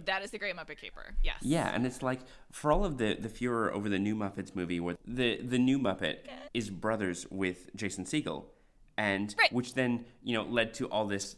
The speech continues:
Speaker 2: kind of, kind of jerky stuff on the internet about, "Oh, <laughs> huh, huh, huh, how does a Muppet get into a family of humans?"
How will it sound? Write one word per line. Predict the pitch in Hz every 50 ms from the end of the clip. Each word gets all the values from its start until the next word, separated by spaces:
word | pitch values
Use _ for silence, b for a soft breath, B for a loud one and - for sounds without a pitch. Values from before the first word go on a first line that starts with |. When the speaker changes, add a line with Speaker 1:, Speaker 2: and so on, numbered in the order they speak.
| - -
Speaker 2:
kind | - 101 92
of, | 87 85 - - - - -
kind | - 214 247 262
of | 185 147
jerky | - 104 101 107 - - 147 147
stuff | 147 147 - 151 147 147
on | 160 151 151
the | 147 131
internet | 135 131 135 160 160 165 151
about, | 139 120 110 -
"Oh, | - 101 107 107 104 104
<laughs> | -
huh, | 107 107 107
huh, | 110 110 107
huh, | 110 135 135 127 110 107 110 - -
how | 110 107
does | 104 104 101
a | 110
Muppet | 104 107 113 113 - 107 107
get | - 110 107
into | 107 107 107 120
a | 110
family | 104 - 117 123 127 127 127 135
of | 135 131
humans?" | 135 151 160 165 120 98 101 110 120 120